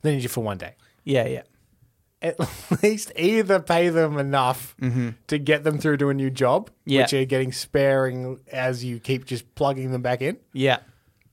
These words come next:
Speaker 1: Or come, like, fucking
Speaker 2: Yeah.
Speaker 1: stop. <laughs> Like, stop this.
Speaker 2: Do,
Speaker 1: It's
Speaker 2: what if, what if you still got paid,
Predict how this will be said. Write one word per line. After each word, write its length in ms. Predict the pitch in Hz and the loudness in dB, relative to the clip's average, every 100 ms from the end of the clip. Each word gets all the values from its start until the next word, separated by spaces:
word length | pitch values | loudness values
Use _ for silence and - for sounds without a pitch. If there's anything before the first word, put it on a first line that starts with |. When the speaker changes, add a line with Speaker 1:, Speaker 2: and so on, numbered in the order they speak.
| _ _ _ _ | _ _ _ _
Speaker 1:
Or 160 | 170 175 | -8 -8
come, 240 | - 208 | -8 -8
like, 160 | 190 185 | -8 -10
fucking 420 | - 202 208 190 - _ _ _ - | -8 -2 -2 -2 -10 _ _ _ -2
Speaker 2:
Yeah. 320 | 127 117 113 - | 2 2 0 -4
Speaker 1:
stop. 440 | - - 139 - - - | 0 2 2 -2 -6 -4
<laughs> 80 | - | -2
Like, 180 | 185 | 2
stop 360 | - - 202 147 | 2 6 6 4
this. 300 | 127 104 - _ - - - | -2 -2 -8 _ -20 -20 -6
Speaker 2:
Do, 100 | 196 | -4
Speaker 1:
It's 100 | 202 | 2
Speaker 2:
what 160 | 180 214 | 2 4
if, 300 | 269 - - | 2 0 0
what 180 | 190 220 | 2 2
if 240 | 254 - | 0 -6
you 460 | 190 175 165 156 147 | -6 -4 -4 -4 -4
still 300 | - 180 170 | -4 0 0
got 180 | 160 - | 0 -2
paid, 960 | - - 139 127 120 120 139 254 - | -8 2 4 6 4 2 0 -2 -4